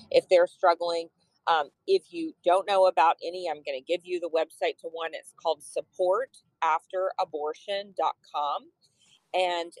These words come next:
they run groups, they have individual sessions, they do it online, they do it in person,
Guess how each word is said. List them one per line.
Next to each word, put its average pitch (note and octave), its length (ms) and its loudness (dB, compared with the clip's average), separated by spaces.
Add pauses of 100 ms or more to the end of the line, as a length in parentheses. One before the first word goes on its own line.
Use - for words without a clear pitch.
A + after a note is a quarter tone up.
(120)
they E3+ 180 0
run D3 280 -4
groups, C4+ 440 -4
they F3 200 -2
have D3 200 0
individual A3 640 -8
sessions, G3 720 -4
they D3 100 -4
do C#3+ 180 -8
it C3+ 60 -4
online, A3+ 640 0
they D#3+ 120 -10
do D3 260 -10
it D3+ 60 -10
in C#3+ 100 -10 (100)
person, G#3 480 -4